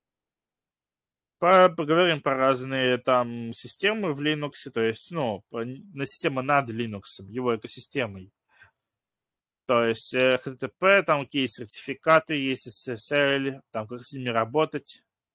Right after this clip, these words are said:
и, например. N F Tables Linux. Да, я понимаю. Именно вот об этом как раз. N F Tables. Контейнеры, там, Kubernetes, C I C D,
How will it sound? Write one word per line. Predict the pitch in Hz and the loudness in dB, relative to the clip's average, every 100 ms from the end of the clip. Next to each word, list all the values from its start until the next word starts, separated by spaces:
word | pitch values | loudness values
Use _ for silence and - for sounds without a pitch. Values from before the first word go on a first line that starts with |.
| - | -20
и, | 143 | -14
например. | 131 135 123 120 104 _ _ _ _ _ _ _ _ _ _ _ _ _ _ - | -10 -6 -4 -4 -6 _ _ _ _ _ _ _ _ _ _ _ _ _ _ -8
N | 135 | -4
F | 160 - | -2 -2
Tables | 185 175 - | -2 -2 0
Linux. | 160 127 104 - - _ | -2 -2 -8 -12 -16 _
Да, | 151 151 170 | 0 6 8
я | 170 143 | 6 2
понимаю. | - 147 147 127 113 107 - | -2 -6 -6 -2 -2 -4 -8
Именно | 143 139 135 | -8 -6 -6
вот | 123 120 | -4 -4
об | 123 120 | -2 -4
этом | 104 101 - _ | -4 -12 -20 _
как | |
раз. | 113 - | -12 -10
N | 151 135 | -8 -6
F | 127 - | -6 -6
Tables. | 117 98 - - _ _ _ _ _ _ _ _ _ _ _ _ _ _ _ - _ _ _ _ _ _ _ _ | -8 -8 -14 -18 _ _ _ _ _ _ _ _ _ _ _ _ _ _ _ -20 _ _ _ _ _ _ _ _
Контейнеры, | 147 139 127 180 190 180 175 180 165 170 170 165 165 _ | 0 2 2 4 6 4 0 0 2 4 4 2 -2 _
там, | 120 107 | -2 -2
Kubernetes, | - 127 123 127 160 170 165 | -4 -4 -4 -2 -4 -4 -4
C | 143 - 135 127 | -6 -4 -2 -2
I | |
C | - 120 | -2 -10
D, | 113 117 143 165 165 | -10 -4 -2 -2 -4